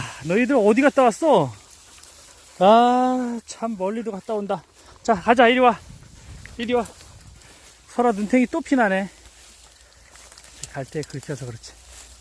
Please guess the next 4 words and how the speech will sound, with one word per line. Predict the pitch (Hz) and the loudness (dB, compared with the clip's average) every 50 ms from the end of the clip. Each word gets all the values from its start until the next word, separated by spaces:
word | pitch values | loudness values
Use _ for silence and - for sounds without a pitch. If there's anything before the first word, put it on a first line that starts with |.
| - - - | -20 -12 -6
이리 | 202 226 | 0 0
와, | 226 220 | 0 2
가자! | - 208 214 269 277 285 254 - - _ _ _ _ _ _ _ _ _ _ _ _ _ _ _ _ _ _ _ _ _ _ _ _ _ _ _ _ _ _ _ _ _ _ _ _ _ _ _ _ _ _ _ _ _ _ _ _ _ _ _ _ _ _ - - - _ - - - - - - - - - - - - - _ - - - - - - - _ - - - - - - - - - - - - - - _ _ - | 2 0 2 4 6 4 4 2 -2 _ _ _ _ _ _ _ _ _ _ _ _ _ _ _ _ _ _ _ _ _ _ _ _ _ _ _ _ _ _ _ _ _ _ _ _ _ _ _ _ _ _ _ _ _ _ _ _ _ _ _ _ _ _ -20 -20 -20 _ -20 -20 -20 -20 -20 -20 -20 -20 -20 -20 -20 -20 -20 _ -20 -20 -20 -20 -20 -20 -20 _ -20 -20 -20 -20 -20 -20 -20 -20 -20 -20 -20 -20 -20 -20 _ _ -10
가자. | - - 226 - 262 | -4 -4 -2 -2 -2